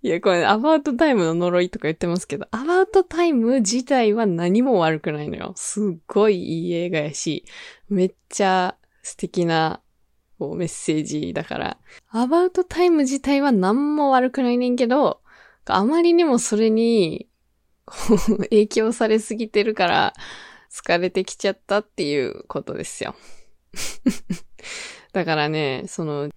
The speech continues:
なんか前もこういう話したかもしれないんですけど、なんていうか、ちょっとダメな自分になりそうになった時に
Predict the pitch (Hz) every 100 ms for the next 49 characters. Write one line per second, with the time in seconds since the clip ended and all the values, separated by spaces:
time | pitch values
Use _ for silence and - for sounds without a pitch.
0 | - 170 156 160 220 330 330 330 311 320
1 | 247 185 - 208 190 165 165 170 156 156
2 | 165 - - 156 156 - - - - _
3 | 185 175 165 160 - 339 349 _ 190 202
4 | 175 156 208 208 _ _ - 185 220 226
5 | 190 175 175 180 180 175 170 180 - 220
6 | 180 165 165 - 175 202 - 180 208 226
7 | 160 -